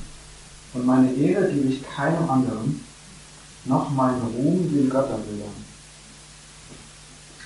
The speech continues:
Ähm, wir befinden uns momentan im ersten Buch Samuel und eigentlich ab Kapitel fünf.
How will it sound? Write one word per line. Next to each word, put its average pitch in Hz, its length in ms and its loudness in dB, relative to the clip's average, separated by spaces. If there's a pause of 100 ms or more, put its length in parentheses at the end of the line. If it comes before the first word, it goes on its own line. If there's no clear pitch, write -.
(100)
Ähm, 113 300 -10 (200)
wir 123 100 -10
befinden 147 340 -2
uns 139 180 -4
momentan 131 420 -4
im - 60 -6
ersten - 240 -8
Buch 120 220 -12
Samuel 135 460 -4 (1000)
und 120 280 -10 (1000)
eigentlich 143 280 -2
ab - 120 -4
Kapitel 131 440 -6
fünf. 143 280 -2